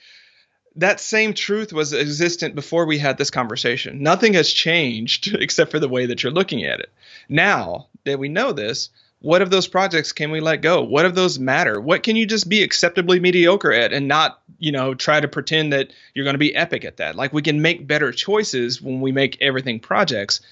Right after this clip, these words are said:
than when we have, well, we have these work projects, I E projects that make me money, I E projects that if I don't do, I'm gonna get fired and be ashamed and feel stupid, versus these life projects that are like, "Oh, that'll be good to get to at some point,"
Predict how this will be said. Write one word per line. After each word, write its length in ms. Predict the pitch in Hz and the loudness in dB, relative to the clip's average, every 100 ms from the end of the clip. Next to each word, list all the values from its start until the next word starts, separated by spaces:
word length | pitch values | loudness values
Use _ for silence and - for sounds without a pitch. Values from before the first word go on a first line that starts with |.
| - - | -20 -6
than 160 | 143 139 | 0 4
when 160 | 143 143 | 4 4
we 120 | 139 | 2
have, 300 | 143 131 135 | 2 2 0
well, 140 | 175 | -2
we 140 | 165 156 | -2 0
have 220 | 160 143 | 0 0
these 200 | 139 131 | -2 -6
work 320 | 135 208 208 | 0 2 2
projects, 560 | - 180 160 156 151 - _ _ _ - | 2 2 4 0 -2 -6 _ _ _ -2
I 100 | 160 | 0
E 240 | 165 160 | 0 -2
projects 460 | 147 175 175 165 - | -2 0 0 0 -2
that 120 | 151 | -2
make 180 | 151 143 | -2 -4
me 100 | 135 | -6
money, 400 | 143 151 147 139 - | -2 0 0 -2 -2
I 100 | 147 | 0
E 160 | 147 147 | 0 0
projects 400 | 156 151 143 151 | 0 0 0 -2
that 100 | 139 | -2
if 100 | 135 | 0
I 100 | 147 | 2
don't 320 | 170 185 175 | 4 2 2
do, 160 | 170 | 2
I'm 100 | 156 | 2
gonna 140 | 147 139 | 0 -2
get 160 | 127 | -2
fired 300 | - 143 139 | 2 2 2
and 80 | 135 | 0
be 120 | 135 | -2
ashamed 480 | 127 - 143 139 135 | 0 2 2 2 0
and 120 | 123 | -2
feel 160 | 139 123 | -2 -2
stupid, 420 | - 208 143 131 - _ - - - - | 0 0 2 0 -2 _ -20 -20 -20 2
versus 380 | 151 147 156 143 | 4 6 4 2
these 160 | 147 | 2
life 220 | 185 185 | 4 2
projects 360 | 190 170 165 170 | 4 4 4 0
that 80 | 185 | 0
are 40 | |
like, 200 | 185 226 | 0 0
"Oh, 240 | 277 285 254 | 2 2 4
that'll 200 | 262 254 | 2 2
be 100 | 226 | 2
good 200 | 214 175 | 4 4
to 40 | |
get 200 | 156 170 | 2 0
to 140 | - 113 | -4 -10
at 60 | |
some 160 | 107 113 | -10 -12
point," 260 | 107 101 | -12 -12